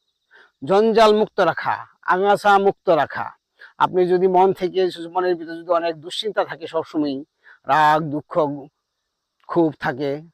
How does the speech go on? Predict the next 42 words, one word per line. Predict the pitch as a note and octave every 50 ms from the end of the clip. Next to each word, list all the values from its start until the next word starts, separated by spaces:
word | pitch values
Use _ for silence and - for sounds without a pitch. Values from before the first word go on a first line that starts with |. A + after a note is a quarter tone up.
| _ -
আবেগ | - D#3 D#3+ F3 F3 - _
থাকে, | - - A#2+ A2+ C3 C3+
এবং | C3 C3 D3 D3
আবেগকে | C#3+ D3 D3+ D#3 C3+ - E3
আপনি | C#3+ C#3+ C#3+ C3
যদি | C3+ B2+
সঠিকভাবে | - E3+ D3+ D3 C#3 D3 C#3+ C#3+
হ্যান্ডেল | D3 C#3+ C#3 C#3+ D3
না | C#3+ D3 C#3+
করতে | C#3+ D3 _ - D3+
পারেন, | D#3 D#3 E3 G3 A3+ - _ _ _ _ _ _ -
এই | F#3+ G#3 A#3+
মানুষটাই | A#3+ A#3+ B3 B3 A#3 - - - F#3 D3 A2+ G2 G#2+ A#2+ _ _ _ _ -
আমরা | - D3 D3+ D3+
কিন্তু | C3+ C#3+ D#3 D#3 - A3+ A#3+ C4 B3+ - B2 C#3
ভিন্ন | D#3+ E3 D#3 D3
মানুষ | C#3 C#3+ C3+ B2+ -
হয়ে | - C#3+ C3
যাবো, | C3 B2 C3 C3
খারাপ | - C#3 C#3 C3+
মানুষ | C#3 C#3 B2 A#2 B2+
হয়ে | B2 A#2
যাবো, | A#2+ A#2 C3+ C3+
বা | A#2 A#2+ A2+
ব্যর্থ | A2+ A#2+ - _ -
মানুষ | C#3+ C3 B2 A#2+ - -
হয়ে | B2+ A#2 A#2+
যাবো, | B2 B2 B2
বা | B2 B2+ C3
অস-, | C#3+ C#3+ D3 D3+ - -
অসফল | D#3+ D#3+ D#3 - - D#3 A#2+ D3 C3 A#2+
মানুষ | A2+ A2 G#2+ G#2 - A#2
হয়ে | A2+ -
যাবো। | - _ _ _ _ _ _ _ _ _ _ _ - - - - - -
আবার | F3 F#3+ -
ঠিক | - B3 A3
তেমনিভাবে | - A3+ A#3 A3+ A3 G#3+ G#3+
আমি | G#3 G#3 A3
যদি | G3 G#3 G3+ G3 G#3 G3+
ইমোশনকে | G#3 G#3+ G#3 - - G#3 F3+ F#3
বুঝি, | F#3 F#3 G3+ F3 F3 F#3+ G3 G#3 _ _ _ _ _ _ _ _ _ - _ _ - B2
ড্রাইভ | C3 D3+ - - -